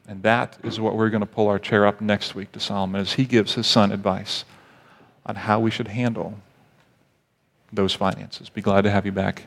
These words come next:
next week. Will you pray with me? Our good God and Heavenly Father, thank you for the opportunity to be in your word this morning, to stop around this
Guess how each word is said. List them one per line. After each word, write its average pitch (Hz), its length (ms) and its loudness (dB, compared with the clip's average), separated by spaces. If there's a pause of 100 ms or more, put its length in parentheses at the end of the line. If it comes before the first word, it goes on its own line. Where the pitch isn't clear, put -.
(120)
next - 360 -12
week. - 220 -20 (800)
Will 110 80 -10
you 110 80 -4
pray 104 140 2
with 98 140 -2
me? 110 100 -10 (1500)
Our 117 80 4
good 123 180 0
God 120 180 4
and 117 80 -4
Heavenly 120 260 2
Father, 117 300 2
thank 123 180 -2
you 123 80 -10
for 131 100 -4
the 117 120 2
opportunity 117 440 0
to 110 60 -2
be 117 260 0
in 127 140 0
your 113 160 0
word 110 220 4
this 110 180 -2
morning, 120 240 2
to 117 80 -8
stop 120 460 4
around 120 560 2
this 107 340 -4